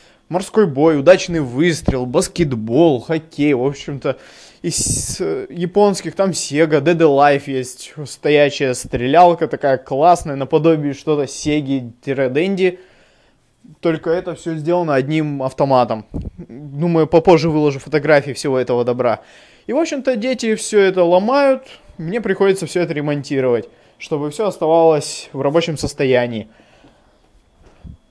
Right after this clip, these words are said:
В общем-то, привезли новые автоматы, но они относительно новые. Арахокей нижегородского производства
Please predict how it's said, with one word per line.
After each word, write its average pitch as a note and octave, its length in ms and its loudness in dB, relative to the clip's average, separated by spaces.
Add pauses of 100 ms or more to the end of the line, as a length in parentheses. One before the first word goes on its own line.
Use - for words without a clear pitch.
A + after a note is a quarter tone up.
(240)
В G3+ 760 0
общем-то, G#3+ 460 2
привезли G#3+ 420 0
новые G3 480 6
автоматы, D4 800 0 (960)
но F#3 140 0
они F3+ 160 2
относительно E3 580 -2
новые. D3+ 480 2
Арахокей D3+ 540 0
нижегородского G#3+ 800 2
производства E3 1040 -2